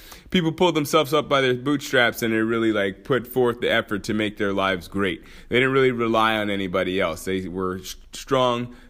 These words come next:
tough people that essentially just said, "You know what? We're gonna make this happen on our own." Like, back then, uh, I was thinking about this 'cause I was watching,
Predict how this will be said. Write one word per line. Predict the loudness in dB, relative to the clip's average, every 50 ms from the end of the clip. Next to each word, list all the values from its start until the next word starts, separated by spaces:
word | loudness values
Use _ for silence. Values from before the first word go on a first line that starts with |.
| -20 -2
tough | 2 2 2 2 0
people | -4 -4 -2 0 0 -2 0 2
that | 2 2 4 2
essentially | 2 0 0 -2 -2 0 0 0 0
just | 0 0 -2 0
said, | 2 2 2 2 2
"You | 0
know | 2 2 2
what? | 4 4 2 2 0 -2 -6
We're | -4 0 2 2 2
gonna | 2 2 0
make | 0 0 0 0 0 -2
this | -6 -2
happen | 0 0 0 0 0 -2 -2
on | -2 -2
our | -2 0 0
own." | 0 0 -2 -6 -10 -16 -20 -20 -20 -20 -20 -20 -20 -20 -6 0
Like, | 2 2 2 4 4
back | 4 4 4 2 4
then, | 4 6 6 6 4 2 -4 -8 -14 -18 -20 -20 -20 -20 -20 -20 -20 -20 -20 -20 -20 -20 -20 -18 -12 -10
uh, | -8 -8 -6 -8 -6 -2
I | -2
was | -2 2 2
thinking | 4 4 6
about | 6 4 4
this | 2 0
'cause | -2 0 4 4
I | 4
was | 4 4
watching, | 4 4 4 4 2 0 -2 -2 -2 -4